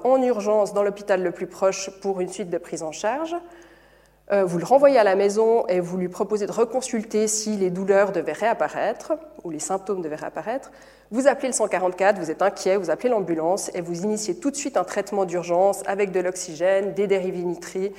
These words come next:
et, enfin, le, le traitement, euh, adéquat pour un infarctus. Vous organisez rapidement des examens chez un ou une cardiologue et vous le mettez sous aspirine en attendant.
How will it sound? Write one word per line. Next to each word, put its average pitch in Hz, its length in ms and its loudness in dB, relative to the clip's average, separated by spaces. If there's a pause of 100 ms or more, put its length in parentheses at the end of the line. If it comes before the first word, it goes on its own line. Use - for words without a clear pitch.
(340)
et, 190 240 4
enfin, 151 220 -10
le, 151 180 -8
le 208 140 2
traitement, 190 560 -2
euh, 151 100 0 (120)
adéquat 185 440 -2
pour 240 260 -8
un 175 120 -4
infarctus. - 640 -8 (840)
Vous 220 180 2
organisez 240 460 4
rapidement 254 580 2
des 202 180 4
examens 208 560 4
chez 220 400 -2
un 214 220 4
ou 185 120 -4
une 220 160 0
cardiologue 190 580 2
et 190 60 4
vous 175 120 -2
le 175 40 -2
mettez 185 320 -2
sous 226 300 -4
aspirine 226 480 0
en 196 80 2
attendant. 170 640 -2